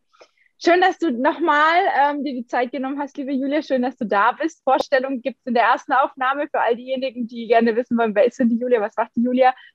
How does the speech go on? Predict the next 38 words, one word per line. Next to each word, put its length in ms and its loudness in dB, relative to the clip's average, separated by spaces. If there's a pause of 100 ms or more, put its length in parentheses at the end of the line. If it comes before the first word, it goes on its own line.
Sie 60 6
ist 80 -2
selber 320 4
auch 200 2
Coach, 400 2
das 140 -12
sage 220 -2
ich 60 -8
noch 140 -6
kurz 300 -4
dazu. 380 -2 (680)
Ähm, 640 0
und 340 2
hat 140 -6
selber 280 2
auch 120 -6
Lipödem 480 -2
und 160 -10
schon 140 -10
einige 320 -4
Operationen 540 -6
hinter 280 -2 (100)
sich. 220 -2
Schieß 320 2
doch 160 0
mal 220 4
los. 340 6 (540)
Wie 500 6 (140)
kam's 400 0
denn 160 0
bei 140 2
dir 180 0
dazu, 400 -2
dass 160 -4
du 100 -6
gesagt 320 -4
hast, 180 -12
yes, 200 0